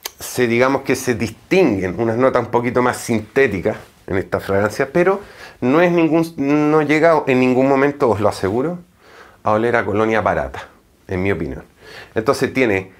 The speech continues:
esa fruta amaderada, incluso tiene un poquito de tabaco, tiene ese A D N de Creed Millésima Imperial y es una fragancia realmente peculiar, muy sexy en mi opinión,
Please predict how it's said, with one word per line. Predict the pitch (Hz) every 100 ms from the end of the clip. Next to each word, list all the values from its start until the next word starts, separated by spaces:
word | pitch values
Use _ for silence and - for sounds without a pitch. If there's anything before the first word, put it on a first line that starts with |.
| _ _ _
esa | - - 127 - _ _
fruta | - - 160 160 151 - - _
amaderada, | 113 117 113 120 143 135
incluso | 127 147 139
tiene | 139 139
un | 135
poquito | 123 131 135
de | 120
tabaco, | 107 110 131 131 147 175 - - - _
tiene | - 143
ese | 139 - 131
A | 127
D | 120 123
N | 131 131
de | 117 117 113
Creed | 131 131
Millésima | 123 123 123 117
Imperial | 113 107 131 135 127
y | 123
es |
una | 123
fragancia | 113 117 120 -
realmente | 95 123 165 170 165 156 -
peculiar, | - - 98 110 127 127 - _ _ _ _ _ _ _
muy | 117 135 175
sexy | 175 - 143 - 90
en | 95
mi | 98
opinión, | 90 95 107 135